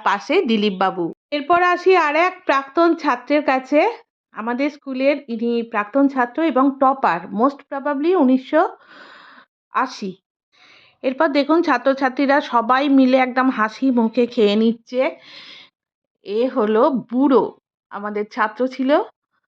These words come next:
আমাদের সবার খুব প্রিয়। হ্যাঁ, সবাই খাচ্ছে, কত আনন্দ করে খাচ্ছে, কত মজা করে খাচ্ছে।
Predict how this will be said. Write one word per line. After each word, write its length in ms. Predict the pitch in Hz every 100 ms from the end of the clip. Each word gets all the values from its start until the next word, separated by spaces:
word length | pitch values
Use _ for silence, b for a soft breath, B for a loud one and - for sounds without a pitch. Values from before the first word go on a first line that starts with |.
| _
আমাদের 360 | - 180 180 196
সবার 360 | - 214 214 226
খুব 220 | - 247
প্রিয়। 420 | _ 233 240 392 - b b b b b _
হ্যাঁ, 360 | 302 440 208 - _ _ 202 202 b _ _ _ _ _ _ _
সবাই 340 | 220 190 254 294
খাচ্ছে, 640 | 269 254 254 _ 311 302 226
কত 240 | 196 269
আনন্দ 460 | 269 220 240 247 262
করে 240 | 269 277
খাচ্ছে, 420 | 277 220 226 262
কত 220 | 254 226
মজা 360 | 254 226 202 196
করে 220 | 220 233
খাচ্ছে। 640 | 233 190 196 _ 240 277